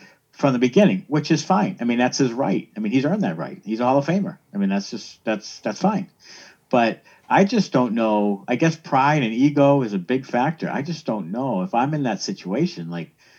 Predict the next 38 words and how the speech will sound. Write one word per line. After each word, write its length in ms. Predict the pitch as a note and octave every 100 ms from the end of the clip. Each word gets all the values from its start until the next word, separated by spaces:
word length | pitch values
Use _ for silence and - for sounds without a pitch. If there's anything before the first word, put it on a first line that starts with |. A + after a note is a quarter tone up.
| _ -
I'd 160 | B2+
rather 240 | D3 F3+ E3+
just 220 | A#2 -
retire 440 | G2 - A#2 A2
as 120 | G#2 F#2+
a 40 |
Bruin, 500 | E2 G#2 C#3 F2+ C#2+ _ -
take 220 | B2 -
my 120 | A#2+
farewell 480 | - A2+ F#2+ A2 C#3+
tour, 400 | - D2 - - _ _ - - _ -
and 480 | G#2+ G2 F#2 F#2 G2 -
go 160 | A2+
to 60 | C3
the 80 | B2
Hall 200 | A#2+ G#2
of 100 | F#2+
Fame, 320 | F2+ F#2+ G2+
put 200 | - C#3
my 100 | C#3
number 240 | C3 A#2+
in 60 | G#2
the 80 | E2+
rafters, 580 | E2+ F#2 - C#3+ C#3 - _ _ -
and 120 | C#3+
so 180 | C#3+ D#3+
be 180 | D#3 G3+
it. 200 | - - -
Why, 240 | A#2+ C3+
why 340 | A#2 A#2+ C3 - B2 A2 G#2+
does 200 | C#3 C3
it 80 | B2
re-, 300 | G2+ C3 D3
is 160 | C#3
it 60 | A#2 F#2+
really 220 | D3 D#3+
worth 340 | G#2+ D3+ F3
it 140 | -